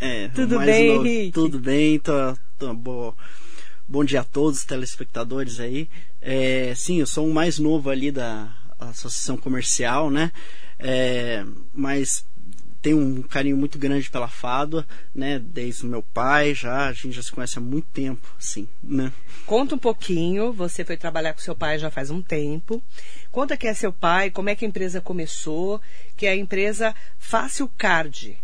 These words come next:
Speaker 2: é isso?
Speaker 1: Isso.
Speaker 2: Vamos contar um pouquinho dessa história pra entender por que que você é do Núcleo Jovens Empreendedores da Associação.
Speaker 1: É, é, a Fácil Card, ela começou, né, com uma oportunidade de o convênio farmácia, né? É, em que,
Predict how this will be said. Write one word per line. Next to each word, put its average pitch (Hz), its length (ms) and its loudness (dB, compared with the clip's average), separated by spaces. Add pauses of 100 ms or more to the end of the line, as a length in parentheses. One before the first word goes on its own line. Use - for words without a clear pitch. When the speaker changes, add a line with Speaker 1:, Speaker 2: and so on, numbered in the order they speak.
(220)
Speaker 2:
é 143 140 -2
isso? 285 340 -2 (140)
Speaker 1:
Isso. - 380 -2
Speaker 2:
Vamos 220 200 0
contar 262 260 0
um - 20 2
pouquinho 220 320 0
dessa 180 200 0
história 226 320 2 (300)
pra 208 100 6
entender 220 300 2
por 220 140 -2
que 240 160 0
que - 80 -2
você 240 180 -2
é 233 60 0
do 220 100 0
Núcleo 214 300 0
Jovens 190 300 -2
Empreendedores 92 580 -2
da 85 60 -2
Associação. - 540 -2 (1040)
Speaker 1:
É, 135 300 0
é, 151 640 2
a 151 140 2
Fácil - 280 0
Card, 214 220 2
ela 220 160 2
começou, 196 640 0
né, 196 160 0
com - 140 -2
uma 160 140 0
oportunidade 147 960 0
de 160 520 2
o 143 180 0
convênio 151 480 0
farmácia, 143 760 0
né? 127 220 -2 (500)
É, 131 640 0
em 135 160 0
que, 139 480 0